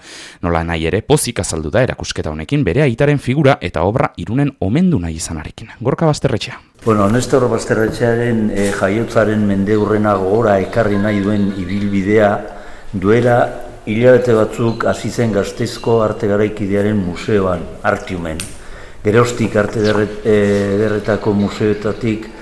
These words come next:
Speaker 2: eta Montermoso Kultur Zentrotik, eh, pasada. Gaur, eh, ona iritsi da, Irunera, erbestealdiengatik edo bestelako arrazoiengatik etendako bizitzak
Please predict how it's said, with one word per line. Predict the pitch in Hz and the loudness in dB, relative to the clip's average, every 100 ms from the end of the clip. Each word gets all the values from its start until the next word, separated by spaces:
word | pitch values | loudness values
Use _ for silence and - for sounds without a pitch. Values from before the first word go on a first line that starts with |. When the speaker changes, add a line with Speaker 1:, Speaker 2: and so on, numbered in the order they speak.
| - - - | -18 -14 -2
Speaker 2:
eta | 104 104 104 | 0 2 2
Montermoso | 104 98 98 110 113 113 95 | 2 2 0 0 0 -2 -2
Kultur | 113 90 - 120 104 - | -4 -6 -2 -2 -2 -2
Zentrotik, | 123 117 98 - 104 107 104 - 120 113 - - - - - | 0 0 -2 -2 2 4 2 2 0 -2 -6 -14 -16 -16 -8
eh, | 110 101 - | -2 0 2
pasada. | 92 104 85 - - - - - | 2 2 0 -2 -10 -16 -20 -10
Gaur, | 123 147 147 147 - 135 | 2 4 4 0 -8 -6
eh, | 117 113 113 | -2 -2 0
ona | 127 131 | 2 4
iritsi | 110 104 - 95 | 2 0 -4 -4
da, | 87 - 127 | -6 -6 -6
Irunera, | 110 123 117 110 113 - - - - - | 0 2 2 2 0 -4 -14 -18 -18 -8
erbestealdiengatik | 101 101 127 - 139 120 117 117 117 117 110 110 - 120 - | -6 -2 -2 -2 0 0 0 0 -2 0 0 -2 -2 -4 -2
edo | 104 98 101 107 | -2 0 0 -2
bestelako | 98 - 123 117 113 127 117 104 101 | -6 -4 -2 -2 -2 0 2 2 2
arrazoiengatik | 101 110 - 110 107 107 120 104 - - - | 0 -2 -4 -2 -2 -2 -4 -6 -10 -14 -12
etendako | - 139 123 110 104 113 107 | -4 0 0 0 -2 -2 -2
bizitzak | 95 - 104 - 110 - | -4 -8 -12 -4 -2 -2